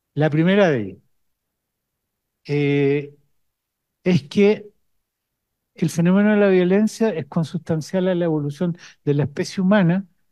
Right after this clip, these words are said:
en tanto especie social y en tanto especie biológica. O sea, no es la violencia el problema,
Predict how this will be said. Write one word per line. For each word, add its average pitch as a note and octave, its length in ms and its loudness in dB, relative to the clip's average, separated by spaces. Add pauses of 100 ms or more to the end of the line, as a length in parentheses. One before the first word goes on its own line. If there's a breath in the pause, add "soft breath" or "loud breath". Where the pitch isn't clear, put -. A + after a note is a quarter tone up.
(120)
en D3 180 -2
tanto F3 360 2
especie E3 420 -8
social G#3+ 580 -6 (1080)
y D#3 60 -8
en D3+ 100 -4
tanto D3+ 260 -4
especie C#3 400 -8
biológica. - 720 -16 (800)
O E3 80 -4
sea, E3 160 -4
no E3+ 140 2
es F#3+ 40 2
la G3 80 2
violencia D#3+ 440 -4
el - 20 -18
problema, C#3 460 -6